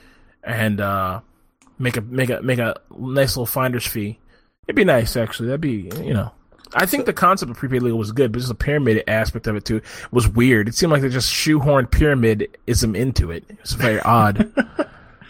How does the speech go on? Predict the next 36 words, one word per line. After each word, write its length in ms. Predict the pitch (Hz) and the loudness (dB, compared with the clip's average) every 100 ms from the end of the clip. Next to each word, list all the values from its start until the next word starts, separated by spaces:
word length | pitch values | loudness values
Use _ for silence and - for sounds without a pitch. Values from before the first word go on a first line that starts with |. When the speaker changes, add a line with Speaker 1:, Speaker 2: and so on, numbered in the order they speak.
| - | -6
Speaker 2:
Well, 160 | 117 110 104 - | -6 -6 -10 -8
eh, 120 | 135 | -6
James, 360 | 120 160 139 123 | 2 2 2 0
you 80 | |
tell 240 | 175 165 127 | 2 2 2
three 240 | - 123 | 0 -4
friends, 480 | - 120 117 131 - | 0 0 0 -2 -4
and 100 | 110 | 0
they 120 | 170 | 0
tell 200 | - 123 | 2 0
three 240 | 107 113 107 | 0 -6 -6
friends, 480 | - 170 185 - | 2 4 4 2
Speaker 3:
Yeah. 160 | 120 131 - - - | -2 -2 -2 -6 -8
Speaker 2:
and, 100 | 262 - - - 359 _ - | -10 -4 -4 -4 -12 _ -2
I 140 | 120 | 2
mean, 160 | 147 156 | 4 2
it's 160 | 143 | 0
win 220 | 135 180 185 | 0 2 2
frickin' 400 | 202 185 180 160 | -2 0 0 2
win, 220 | 233 170 | 2 4
baby. 380 | 139 185 254 - _ | 4 4 0 -6 _
Speaker 1:
It's 160 | 160 156 | -12 -4
fucking 320 | 240 220 139 | -2 0 -2
so 180 | - 180 | -4 -2
strange. 640 | - - 110 120 104 - - - - - | -2 -4 -4 -2 -4 -8 -16 -20 -16 0
Like, 240 | 170 151 139 | 2 4 4
um, 560 | 143 135 131 123 110 | 4 4 4 0 -6
s-, 260 | - - - | -6 -4 -4
I 200 | - 220 | -4 -6
forgot 340 | - 156 147 | -4 0 2
who 80 | 135 | 2
it 40 | 113 | 2
was. 300 | 110 110 127 | 0 -2 -2
One 160 | 151 | 2
of 40 | |
the 40 | 165 | 2